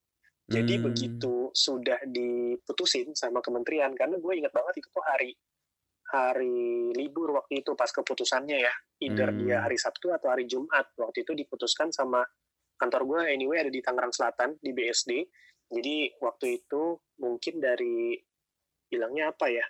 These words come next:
Speaker 1: bilangnya pemerintah kotanya udah putusin kalau boleh dianjurkan untuk kantor-kantor di area tersebut W F H-kan karyawan. Akhirnya ya, lu bisa bilang kayak operation atau H R di perusahaan gue itu kayak ngeblast ke semua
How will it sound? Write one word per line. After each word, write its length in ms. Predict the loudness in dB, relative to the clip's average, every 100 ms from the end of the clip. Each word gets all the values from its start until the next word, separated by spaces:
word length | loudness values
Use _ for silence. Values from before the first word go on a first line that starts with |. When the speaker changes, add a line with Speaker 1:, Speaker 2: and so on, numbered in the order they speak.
| -6 _ _ _
Speaker 1:
bilangnya 320 | -4 0 0 0
pemerintah 480 | -2 -2 0 0 -2
kotanya 560 | 0 0 2 -2 0 0
udah 160 | 0
putusin 480 | 0 -2 0 0 0 -4 _ _
kalau 400 | -2 0 2 2 2 _ _ _ _ _ _ _
boleh 240 | -2 0 0
dianjurkan 560 | -2 -2 0 0 0 0
untuk 320 | -2 -4 -4 _
kantor-kantor 720 | -2 0 2 0 2 2 0
di 240 | -2 -2 0
area 240 | 2 2
tersebut 480 | 0 -2 -2 0 -2 _ _ _ _ 0
W 80 | 4
F 160 | 4 4
H-kan 240 | 2 2
karyawan. 480 | 2 2 2 2 0 -2 -10 -10 -2
Akhirnya 400 | 2 2 2 2 0 _ _ _ 0
ya, 240 | 2 4 2 -2 -20 _ _ -6
lu 80 | -2
bisa 160 | 0
bilang 160 | 2 0
kayak 240 | 2 0
operation 400 | 2 0 0 0
atau 160 | 0 0
H 240 | 2 0 2
R 160 | 2 2
di 160 | -2
perusahaan 320 | -2 0 0 0
gue 120 | 0
itu 80 | 0
kayak 240 | -2 -2
ngeblast 560 | 0 0 2 2 0 -2
ke 80 | -2
semua 640 | 0 0 0 0 -2 -6